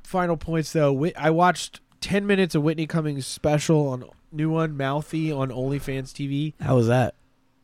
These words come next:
Speaker 1: I watched five minutes of it. It was one of the worst things I've ever watched.
Speaker 2: Nice.
Speaker 1: She needed a baby to make it so she could write material.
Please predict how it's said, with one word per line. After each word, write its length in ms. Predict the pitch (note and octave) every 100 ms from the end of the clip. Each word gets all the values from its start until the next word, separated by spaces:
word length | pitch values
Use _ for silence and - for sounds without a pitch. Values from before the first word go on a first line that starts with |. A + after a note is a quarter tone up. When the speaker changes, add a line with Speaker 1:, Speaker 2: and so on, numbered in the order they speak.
| _ _ _ _ F3+
Speaker 1:
I 40 |
watched 220 | G3+ F3+
five 240 | - F#3 E3+
minutes 240 | E3+ E3
of 80 | F#3
it. 60 |
It 40 | E3+
was 120 | C#3
one 180 | C3+ D3
of 40 |
the 60 | B2+
worst 240 | C3 C3
things 140 | C3+ B2
I've 60 |
ever 160 | B2 A#2
watched. 340 | A#2 A2 -
Speaker 2:
Nice. 220 | B2 B2+ A2
Speaker 1:
She 200 | E3 E3
needed 420 | D#3 D#3 E3 D3+
a 120 | C#3
baby 380 | B2+ C#3 C#3+ C3+
to 100 | B2
make 180 | B2 A#2+
it 120 | A#2+
so 100 | C3
she 140 | A#2 B2
could 120 | A#2+
write 200 | A#2 A2
material. 600 | G#2+ A#2+ G#2 G2 E2 F#2+